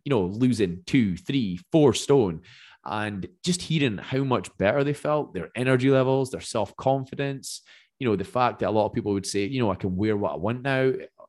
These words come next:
You know, when things open up, I'm not worrying, "Oh Christ, I've got to go and find a dress or a shirt or whatever." You know, people were just feeling so much better than themselves. And yeah, I, I absolutely loved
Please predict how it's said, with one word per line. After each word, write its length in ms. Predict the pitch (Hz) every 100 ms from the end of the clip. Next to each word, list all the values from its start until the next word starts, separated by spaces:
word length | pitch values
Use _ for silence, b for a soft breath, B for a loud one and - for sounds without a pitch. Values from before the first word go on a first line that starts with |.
| _
You 100 | 123
know, 80 | 104
when 160 | 90
things 280 | 90 127 113
open 280 | 120 - 92
up, 180 | 131 -
I'm 80 |
not 240 | 104 110 95
worrying, 420 | 104 107 107 101
"Oh 120 | - 101
Christ, 380 | - 110 107
I've 100 | 92
got 100 | -
to 60 | 92
go 160 | 98 101
and 140 | 95 B B B B B B B -
find 180 | 135
a 60 | 117
dress 380 | 92 123 117 -
or 80 | 90
a 40 |
shirt 360 | - - 147 139
or 100 | 120
whatever." 340 | 117 120 113
You 60 | 113
know, 100 | 120
people 240 | 135 135
were 120 | 123
just 220 | 107 104 - _ _ _ _
feeling 300 | - 143 113
so 320 | - - 131
much 280 | 120 104 -
better 260 | 101 120 135
than 140 | 135
themselves. 520 | 139 131 147 151 151 -
And 280 | 101 98 95 - _ _ -
yeah, 460 | - 92 87 90 -
I, 140 | 131
I 60 | 139
absolutely 420 | 135 - 123 123
loved 560 | 98 98 110 104 -